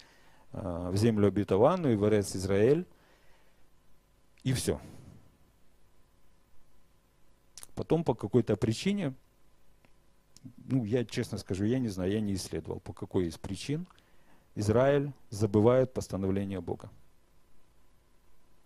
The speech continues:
и попадает в плен вавилонский на семьдесят лет. И как вы думаете, что было первое?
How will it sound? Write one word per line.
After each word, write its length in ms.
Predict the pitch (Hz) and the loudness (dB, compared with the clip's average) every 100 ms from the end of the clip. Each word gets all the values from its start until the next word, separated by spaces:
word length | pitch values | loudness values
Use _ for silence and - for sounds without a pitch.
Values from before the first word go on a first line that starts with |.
| - - - - - - | -20 -20 -20 -20 -20 -8
и 80 | 127 | -4
попадает 580 | - 113 98 101 107 101 | -2 0 0 0 -2 -2
в 60 | - | -8
плен 260 | 80 78 - - _ - - - _ _ - - - | -10 -10 -12 -20 _ -20 -20 -20 _ _ -20 -20 -6
вавилонский 640 | 95 92 82 - - - - - - - - - - - - | -2 -2 -2 -6 -14 -20 -20 -20 -20 -20 -20 -20 -20 -20 -10
на 160 | 95 | -8
семьдесят 580 | 92 107 113 113 110 - | -4 -4 -4 -4 -8 -12
лет. 140 | - - - - - - - - - _ _ - - - _ _ - - - - - | -16 -20 -20 -20 -20 -20 -20 -20 -20 _ _ -20 -20 -20 _ _ -20 -20 -20 -20 -14
И 80 | - | -6
как 240 | 110 165 175 | -2 2 4
вы 40 | |
думаете, 460 | 143 135 110 101 98 | 6 6 6 2 -2
что 180 | - | 0
было 240 | 131 131 117 | 4 4 4
первое? 480 | 139 170 190 110 | 0 0 2 0